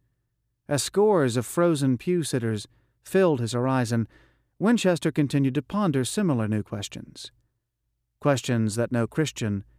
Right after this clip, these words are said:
is supposed to ask. Questions like, Is sitting in this uncushioned pew, staring at the back of twelve rows of heads for forty-five minutes, doing things by the book?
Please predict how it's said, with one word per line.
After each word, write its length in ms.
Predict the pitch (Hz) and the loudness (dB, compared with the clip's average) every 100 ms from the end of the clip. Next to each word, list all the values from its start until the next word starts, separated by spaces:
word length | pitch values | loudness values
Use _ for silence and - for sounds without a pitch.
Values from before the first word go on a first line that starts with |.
| _ _ - | _ _ -8
is 120 | 127 | -6
supposed 360 | 123 120 104 | -4 -2 -2
to 100 | 110 135 | -2 -2
ask. 480 | 151 101 - - - _ _ _ _ _ _ _ _ _ _ | -2 -4 -12 -16 -20 _ _ _ _ _ _ _ _ _ _
Questions 480 | 226 247 156 127 | -2 0 -2 -2
like, 340 | 120 123 117 - _ _ _ _ _ _ _ _ _ _ - | 0 0 -2 -6 _ _ _ _ _ _ _ _ _ _ -2
Is 160 | 156 | -2
sitting 320 | - 254 294 | 0 2 2
in 120 | 233 160 | 2 2
this 300 | 156 127 - | 2 0 -6
uncushioned 800 | 151 165 185 - 165 - 151 131 | 0 0 0 -2 -6 -2 -4 -4
pew, 520 | - 139 110 98 104 - _ _ _ _ _ _ | -6 -2 -2 -2 -6 -10 _ _ _ _ _ _
staring 420 | - 165 180 190 | -4 0 2 2
at 100 | 185 | 0
the 80 | 156 | 0
back 300 | 139 143 156 | 2 0 0
of 100 | 135 | -6
twelve 340 | - 151 170 | -2 0 0
rows 500 | 143 123 127 143 151 | 2 2 2 0 -2
of 100 | 147 | -6
heads 380 | 113 127 120 135 | -4 -2 -2 -4
for 120 | - | -10
forty-five 520 | 117 135 143 135 139 117 | -6 -2 -2 0 -2 0
minutes, 360 | 110 107 - - | -2 -2 -8 -4
doing 300 | 131 139 151 | 0 2 0
things 360 | 135 131 147 | 0 0 0
by 140 | 127 120 | -2 -2
the 100 | 107 | -2
book? 380 | 107 113 - | -2 -4 -8